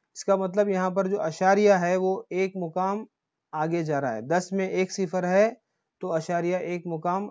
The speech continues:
आगे जाता है। तो इसी को हम, अ, उसूल इस्तेमाल करेंगे कि दस से ज़रब करते हैं तो अशारिया एक मुकाम आगे जाता है। तो यहाँ कहाँ पर अशारिया तीन से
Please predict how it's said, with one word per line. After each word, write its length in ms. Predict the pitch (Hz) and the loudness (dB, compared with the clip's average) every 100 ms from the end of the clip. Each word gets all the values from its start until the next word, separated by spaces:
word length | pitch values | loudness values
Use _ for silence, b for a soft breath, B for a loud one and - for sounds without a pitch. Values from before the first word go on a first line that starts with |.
| - | -6
आगे 300 | 160 165 180 | -2 0 0
जाता 340 | 165 151 156 | 0 0 -2
है। 340 | 143 156 202 220 _ _ _ _ | -2 0 -2 -4 _ _ _ _
तो 80 | 180 180 175 180 - _ - | 0 2 0 -2 -8 _ -8
इसी 240 | 170 214 | -4 -4
को 120 | 190 | 0
हम, 280 | 190 190 196 - - 175 160 156 151 156 _ _ _ - | 0 0 -4 -8 -12 -8 -8 -8 -12 -14 _ _ _ -12
अ, 80 | 175 175 | -6 -4
उसूल 340 | 170 160 202 | -4 0 2
इस्तेमाल 400 | 175 - 180 175 | 2 -2 -2 -2
करेंगे 500 | 165 160 165 160 185 214 - _ _ _ | 0 2 2 2 2 2 -4 _ _ _
कि 120 | 175 | -2
दस 260 | 156 185 196 | 4 4 6
से 180 | 220 202 | 6 6
ज़रब 300 | 185 185 180 | 4 2 2
करते 220 | 175 180 | -2 -2
हैं 100 | 180 | -2
तो 60 | |
अशारिया 440 | 180 160 175 175 185 | -2 -2 -2 0 0
एक 300 | - 185 190 | 0 -2 0
मुकाम 360 | 185 175 180 | -4 -2 -2
आगे 240 | 170 165 165 | -2 -4 -2
जाता 280 | 160 156 160 | -2 -2 -2
है। 100 | 165 | -4
तो 120 | 170 | -6
यहाँ 420 | 165 170 180 190 - _ _ _ _ _ | -4 -2 -2 -4 -10 _ _ _ _ _
कहाँ 200 | 165 185 | 0 2
पर 140 | 190 | 4
अशारिया 400 | 185 180 185 190 | 4 4 4 4
तीन 340 | 190 190 196 196 | 2 0 0 2
से 280 | 208 214 | 4 6